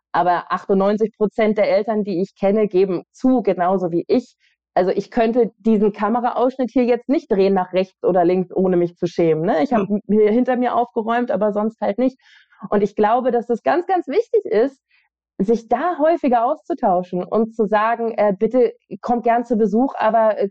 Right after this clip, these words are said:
Speaker 1: guckt nicht in die Küche, weil die sieht aus wie
Speaker 2: Mhm.
Speaker 1: Sau.“
Speaker 2: Mhm.
Speaker 1: Anstatt halt immer nur zu sagen, so, so diese tolle Regenbogentorte hab ich selbst gemacht und diese T-,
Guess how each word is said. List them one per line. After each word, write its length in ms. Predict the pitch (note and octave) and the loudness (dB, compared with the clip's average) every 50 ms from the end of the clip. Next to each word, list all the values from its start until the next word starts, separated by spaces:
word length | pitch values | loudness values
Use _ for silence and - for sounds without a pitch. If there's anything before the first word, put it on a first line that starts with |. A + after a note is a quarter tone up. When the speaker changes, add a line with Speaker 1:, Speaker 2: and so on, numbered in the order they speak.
| - _ | -4 _
Speaker 1:
guckt 200 | - A#3+ - - | -8 -6 -2 -2
nicht 140 | B3 A#3+ C4+ | -2 0 0
in 80 | B3+ | 0
die 80 | B3 B3+ | 0 0
Küche, 380 | - - E4 F#4 F4 A3+ F3+ | 0 -2 -2 0 0 0 2
weil 120 | F3 F3+ F#3 | 2 2 0
die 100 | G3+ G3+ | 0 0
sieht 180 | F#3+ G#3 G#3 | -2 -2 0
aus 220 | - F3+ G#3 - - | 0 0 0 0 0
wie 80 | G#3 | 0
Speaker 2:
Mhm. 20 | G3 | 0
Speaker 1:
Sau.“ 320 | A3+ B3+ B3+ F#3 F3+ - - _ - - - - | 2 2 0 0 -2 -4 -8 _ -20 -20 -8 -4
Speaker 2:
Mhm. 0 | |
Speaker 1:
Anstatt 400 | F#3+ G3 G3 A2 A3 G#3 G#3 G#3+ | -2 -2 -2 0 0 -2 0 0
halt 180 | A3 G3+ G3+ | 0 0 0
immer 240 | - G#3+ A3+ A#3 A3+ | 0 0 0 0 0
nur 200 | A#3 A#3+ A#3+ A#3+ - | 0 0 0 -2 -2
zu 140 | - B3+ G#3+ | -4 -4 -2
sagen, 440 | G3+ A3 G#3+ A3 A3+ G#3 A3 A3 G#3 _ _ _ _ _ _ _ _ _ _ | 0 0 0 0 0 -2 -4 -8 -8 _ _ _ _ _ _ _ _ _ _
so, 300 | - A3+ A#3+ A#3 A3+ A3+ | -2 0 0 2 0 -2
so 240 | A3+ - B3 B3+ C4+ | -4 -2 -2 0 0
diese 320 | G#3+ - B3+ C4+ C4 C4 A3 _ _ | 0 2 2 2 2 2 -2 _ _
tolle 440 | - - C4+ C#4 D4 D4 C#4 B3+ A3 | -4 -2 0 2 2 2 2 0 0
Regenbogentorte 840 | C4+ D4+ D4 D#4+ A#3+ C4 A#3+ A3+ A#3+ A#3 - A3+ A3 A3+ A3+ A#3 G#3+ | -2 -2 0 0 0 2 0 0 -2 -2 -2 0 0 0 0 0 0
hab 140 | G#3+ G3+ A3+ | 0 0 -2
ich 100 | G#3 - | -2 0
selbst 320 | - G3 G3+ G3+ G3 - - | 0 0 0 0 -2 -4 -2
gemacht 380 | G#3 G3 G3 A3 B3 - - | -2 0 0 0 -2 -4 -2
und 200 | - G#3 G3+ - | -2 -2 0 2
diese 240 | B3 C4 C#4 D#4+ - | 2 2 2 0 -2
T-, 140 | - B3 | -2 -4